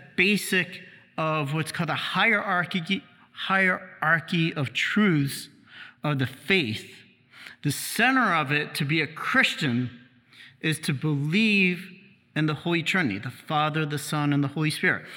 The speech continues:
So how do we begin Mass?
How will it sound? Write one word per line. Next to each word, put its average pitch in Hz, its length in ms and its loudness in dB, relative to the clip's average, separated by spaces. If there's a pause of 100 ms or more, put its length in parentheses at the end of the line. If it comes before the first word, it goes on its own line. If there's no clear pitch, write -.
(100)
So 175 160 -2
how 208 300 2
do 214 80 0
we 202 280 2 (260)
begin 190 540 4
Mass? 170 640 2